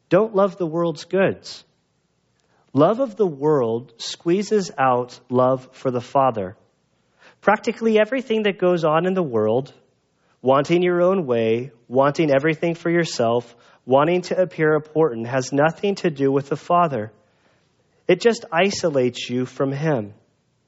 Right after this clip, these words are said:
The world and all its wanting, wanting, wanting is on the way out. But whoever does what God wants is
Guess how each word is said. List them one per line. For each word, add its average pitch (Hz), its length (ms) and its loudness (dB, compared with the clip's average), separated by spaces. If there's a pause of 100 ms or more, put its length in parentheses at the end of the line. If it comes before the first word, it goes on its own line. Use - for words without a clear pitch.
(680)
The 139 100 4
world 143 580 0
and 131 180 -2
all 143 280 2
its 180 280 -6
wanting, 156 800 -2
wanting, 143 800 0
wanting 127 600 -2
is 113 180 0
on 127 140 2
the 135 100 0
way 131 300 2
out. 120 440 -2 (680)
But 143 140 2
whoever 160 480 2
does 135 680 0
what 135 300 -2
God 139 440 0
wants 120 580 -2 (120)
is 117 160 -2